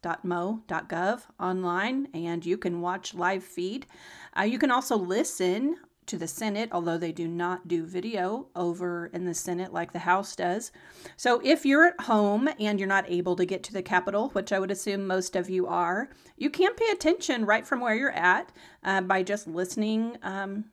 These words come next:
live online. So that's what I've been doing the last couple of days. And, um,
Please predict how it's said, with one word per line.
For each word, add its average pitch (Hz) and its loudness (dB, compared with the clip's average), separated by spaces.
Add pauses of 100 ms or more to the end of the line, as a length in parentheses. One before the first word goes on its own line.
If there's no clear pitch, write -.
(120)
live 202 2
online. 262 0
So 220 0
that's 208 4
what 214 2
I've 208 8
been 214 2
doing 208 4
the 202 -2
last 185 0
couple 180 -2
of 170 -2
days. 214 0 (580)
And, 226 6
um, 208 6